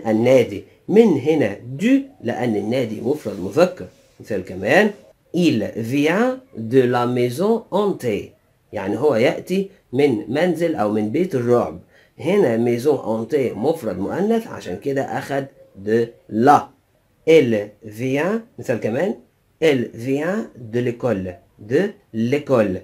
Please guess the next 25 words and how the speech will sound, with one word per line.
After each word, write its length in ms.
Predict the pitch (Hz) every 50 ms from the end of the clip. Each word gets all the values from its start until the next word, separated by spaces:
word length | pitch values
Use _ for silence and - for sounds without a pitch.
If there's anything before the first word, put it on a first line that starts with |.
| - _ _ _ -
هنا 160 | 185 226 214
إيه 100 | 175 175
اللي 140 | 165 160 151
حصل؟ 420 | - 147 143 139 151 135 123 - - - _ _ -
يعني 220 | 101 92 95 -
هي 260 | 143 175 185 - 123
تأتي 360 | - 190 190 - - - 135
من 300 | 131 147 190 214 220 -
المدرسة. 500 | 120 113 107 107 101 113 113 110 - 117
المدرسة 420 | 107 98 101 107 131 165 180 - 127
بتبدأ 360 | 110 113 - 143 117 104 98
بحرف 300 | 95 101 - 127 123 123
متحرك، 440 | 110 104 - - - 135 160 170 -
عشان 220 | 107 95 107 107
كده 300 | - 139 131 131 127 127 - - - - _ _ -
أخدت 400 | - 110 113 123 120 113 - 110
معاها 480 | 98 98 95 104 113 113 113 117 110 101
de 120 | - 107 113 117 113 113 - -
الأبوستروف. 840 | 107 104 101 101 - - 98 95 92 - - - - - - - _ _ _ _ _ _ _ _ -
مثال 340 | 107 101 - 123 107 101 -
كمان، 600 | - 98 95 101 110 123 147 175 208 233 226 226 - _ - - - _ -
مثال 380 | 113 117 - 156 151 147 135
كمان: 540 | - - - 95 95 98 113 139 175 208 220 202 - - _ _ - -
Je 440 | 107 113 110 127 135 120 107 92 92 - - _ - 104
viens 500 | 104 127 135 139 151 165 190 208 220